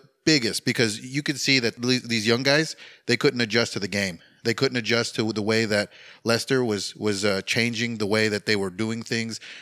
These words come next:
I mean, as Leicester got into the groove of their own style of play, Chelsea's youth had no idea what to do. They were lost,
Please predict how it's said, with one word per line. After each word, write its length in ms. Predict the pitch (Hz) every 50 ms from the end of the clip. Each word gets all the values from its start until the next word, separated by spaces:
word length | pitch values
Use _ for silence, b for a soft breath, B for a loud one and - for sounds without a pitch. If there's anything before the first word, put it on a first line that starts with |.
| B
I 40 | 120
mean, 160 | 117 120 117 -
as 360 | 123 131 139 147 143 131 - - -
Leicester 300 | 123 135 127 - - 123
got 200 | 113 123 123 123
into 200 | 117 - - 117
the 100 | 104 104
groove 420 | 90 101 117 127 127 120 110 -
of 340 | - 117 107 98 98 - 98 113
their 140 | 120 120
own 100 | 123 123
style 300 | 117 - - 127 127 131
of 80 | 131 -
play, 260 | - 139 139 151 151 B B B B B B B B B B B _ -
Chelsea's 440 | - 139 143 135 - 127 117 107
youth 220 | 107 113 135 170 165 -
had 180 | 107 101 92
no 240 | 104 113 123 120 113
idea 260 | 104 101 90 101 98
what 140 | 92 92 -
to 60 | -
do. 180 | 85 87 80 - B B B B -
They 100 | 127 135
were 120 | 123 98
lost, 440 | 92 104 101 87 - - - -